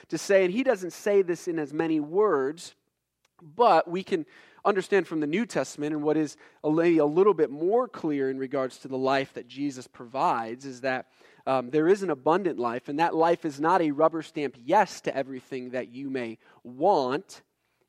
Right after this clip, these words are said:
it is a life of meaning and purpose found in and through a relationship with Jesus Christ that allows us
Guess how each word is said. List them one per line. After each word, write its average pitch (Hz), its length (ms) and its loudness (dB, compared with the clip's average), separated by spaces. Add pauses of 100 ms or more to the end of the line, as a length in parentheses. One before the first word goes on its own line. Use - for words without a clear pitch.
it 160 200 4
is 151 180 0
a 143 140 0
life 156 400 0
of 131 160 -8
meaning 156 460 0
and 113 120 -6
purpose 160 460 -8
found 139 420 -4
in 165 220 0
and 123 180 -8
through 185 380 -6
a 156 100 4
relationship 139 800 -4
with 127 100 -14
Jesus 120 400 -16
Christ 123 540 -10 (360)
that 156 260 2
allows 180 640 4
us 160 420 0